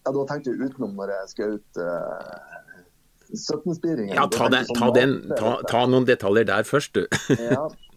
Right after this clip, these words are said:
Speaker 1: det å, eh, kjenne, vi har jo ofte, så det er jo, eh, vi drar jo med oss pors-, porselen, eh, to kilometer opp i fjellet, og kan stå og vokke, eh, lage sovas av reinsdyr, eller vi lager gode måltid.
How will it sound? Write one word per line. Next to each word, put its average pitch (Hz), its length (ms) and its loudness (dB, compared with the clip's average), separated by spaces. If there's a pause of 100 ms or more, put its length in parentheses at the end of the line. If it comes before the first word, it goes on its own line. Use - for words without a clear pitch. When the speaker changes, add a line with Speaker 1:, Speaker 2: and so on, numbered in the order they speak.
(600)
Speaker 1:
det 135 280 -6
å, 131 180 -4 (420)
eh, 113 340 -6 (640)
kjenne, - 400 -6
vi 113 180 -4
har 147 140 -2
jo - 140 -2
ofte, - 340 -8
så - 220 -10
det 120 120 -8
er 117 60 -4
jo, 110 80 -2
eh, 104 400 -4
vi 131 160 -4
drar 127 240 -4
jo 113 100 -2
med 120 140 -4
oss 101 220 -6
pors-, - 340 -10
porselen, 120 680 -6
eh, 95 260 -6
to 131 180 -4
kilometer 113 560 -4
opp 110 160 -8
i 110 80 -6
fjellet, 117 320 -4
og 104 240 -4 (380)
kan 127 120 -4
stå 131 240 -4
og 120 160 -4
vokke, 131 540 -8
eh, 101 320 -4 (320)
lage 113 340 -4
sovas 110 640 -6
av 101 180 -4
reinsdyr, 104 520 -6
eller 98 240 -6
vi 104 80 -2
lager 101 640 -4 (520)
gode 123 440 -4
måltid. 107 480 -4